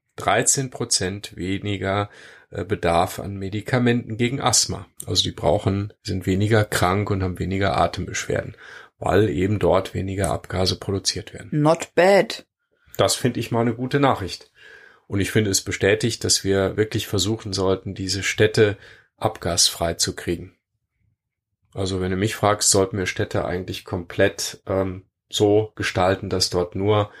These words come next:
Speaker 1: Autos fahren dürfen, die emissionsfrei fahren, sprich Elektroautos zum Beispiel.
Speaker 2: Not bad.
Speaker 1: Ne? Warum
Speaker 2: Ke-,
Speaker 1: eigentlich
Speaker 2: ke-,
Speaker 1: nicht?
Speaker 2: kein Bett.
Speaker 1: Stell dir mal vor, wie das wär. Das wär auch viel ruhiger in der Stadt. Es wird weniger stinken.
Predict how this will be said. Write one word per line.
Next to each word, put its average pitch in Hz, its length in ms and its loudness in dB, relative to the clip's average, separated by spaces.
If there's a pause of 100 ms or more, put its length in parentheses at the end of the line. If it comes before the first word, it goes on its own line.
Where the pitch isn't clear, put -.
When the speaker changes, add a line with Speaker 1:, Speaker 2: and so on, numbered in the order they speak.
(320)
Speaker 1:
Autos 98 400 2
fahren 92 340 -2
dürfen, 90 460 -4
die 92 400 -6 (160)
emissionsfrei - 840 0
fahren, - 420 -12
sprich - 420 -6
Elektroautos - 680 -8
zum 101 160 2
Beispiel. - 420 -6 (540)
Speaker 2:
Not 156 320 0
bad. 180 440 4 (220)
Speaker 1:
Ne? 113 240 0 (120)
Warum 95 200 -4
Speaker 2:
Ke-, - 120 2
Speaker 1:
eigentlich 113 200 -4
Speaker 2:
ke-, 156 180 4
Speaker 1:
nicht? - 120 -2
Speaker 2:
kein 175 260 4
Bett. 165 360 0 (480)
Speaker 1:
Stell 104 200 4
dir 104 60 0
mal 98 80 4
vor, 110 260 4
wie 104 60 -2
das 95 240 0
wär. 107 260 2 (180)
Das - 220 -2
wär 98 140 2
auch - 160 -8
viel 95 220 -4
ruhiger 104 520 0
in 92 140 -10
der 92 120 -10
Stadt. - 300 -12
Es - 160 -6
wird - 160 -6
weniger 95 320 -2
stinken. 120 600 -4